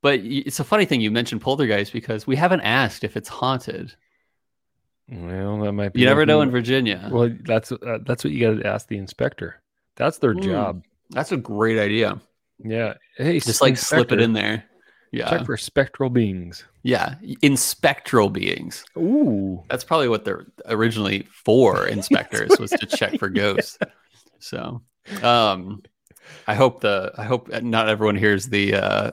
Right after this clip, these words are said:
Speaker 1: the washing machine or dryer finishing in the room next to me.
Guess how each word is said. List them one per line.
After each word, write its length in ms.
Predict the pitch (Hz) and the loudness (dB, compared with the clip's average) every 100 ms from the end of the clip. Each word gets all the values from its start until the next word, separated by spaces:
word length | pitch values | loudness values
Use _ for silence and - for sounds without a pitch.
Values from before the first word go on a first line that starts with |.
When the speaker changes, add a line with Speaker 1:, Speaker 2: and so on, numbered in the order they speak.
| - | -10
Speaker 1:
the 720 | 90 - - 110 101 - - - | -18 -10 -8 -8 -8 -10 -14 -2
washing 400 | 113 104 - 104 | 2 2 2 -2
machine 420 | 95 110 101 98 | 0 0 0 0
or 80 | 98 | -2
dryer 520 | 110 107 101 95 95 | 2 4 6 4 0
finishing 460 | - 104 98 107 104 | 0 0 0 -2 -2
in 100 | 101 | -4
the 80 | |
room 220 | 98 101 98 | -4 -4 -4
next 240 | 101 - | -8 -10
to 80 | 107 | -10
me. 180 | 101 | -10